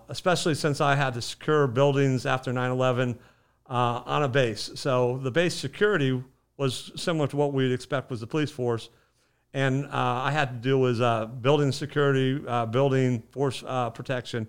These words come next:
as well as security aspects with security management within the building.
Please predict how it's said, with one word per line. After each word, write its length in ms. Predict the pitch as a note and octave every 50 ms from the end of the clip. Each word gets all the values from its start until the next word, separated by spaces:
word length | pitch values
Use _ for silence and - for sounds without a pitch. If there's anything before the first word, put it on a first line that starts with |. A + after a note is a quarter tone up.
| - - - _ _ _ _ _ -
as 160 | C3+ C3 A#2+
well 320 | A2+ B2+ C3+ C3+ C3+ C3 B2+
as 420 | B2 A#2+ B2 A#2+ A#2+ A#2+ A#2 A2+
security 560 | - - C3+ - - - - D3+ D3 C#3 C3
aspects 520 | B2+ A#2+ B2 A2+ - - - A#2+ A2+ - -
with 80 | A#2+
security 280 | - - - - B2+ A#2+
management 380 | A2+ A#2+ A#2+ A2+ G#2+ - A#2+ A2+
within 220 | A2 G#2+ A2+ A2
the 60 | A2
building. 380 | G#2+ A#2 A#2+ A#2+ A2+ A2+ G#2+